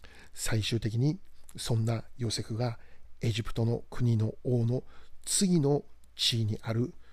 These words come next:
首相という立場に任命されることになるんです。兄たちの妬みから始まって、エジプトに奴隷として売られてしまったヨセフが、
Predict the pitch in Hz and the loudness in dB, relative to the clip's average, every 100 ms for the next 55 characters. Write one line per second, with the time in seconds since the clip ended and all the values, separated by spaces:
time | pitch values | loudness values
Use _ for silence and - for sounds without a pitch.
0 | - - - - - 117 - 117 107 107 | -18 -16 -6 0 2 2 2 2 2 0
1 | 104 - - - 101 107 - - - - | 0 -2 -2 0 2 2 0 -2 -4 -2
2 | 104 110 113 117 113 101 104 104 98 101 | 2 4 4 6 4 2 0 0 0 -4
3 | 92 - - - - - - - - - | -6 -6 -10 -14 -16 -18 -20 -20 -20 -20
4 | - - - - - - - - - - | -20 -20 -20 -18 -18 -16 -14 -12 -12 -12
5 | - 139 160 139 120 117 104 110 120 123 | -2 2 2 2 0 2 2 2 2 0
6 | 110 104 107 104 104 - 104 101 - - | 0 -4 -4 -6 -6 -4 -4 -6 -12 -16
7 | - - - 117 135 - 131 113 113 131 | -14 -10 -2 0 0 0 0 0 0 2
8 | 135 143 - 143 143 - 117 120 123 131 | 2 0 -2 -2 -2 -2 0 2 2 0
9 | - 120 113 120 117 110 - 104 98 | -2 -2 -2 -2 0 -2 -2 -2 -4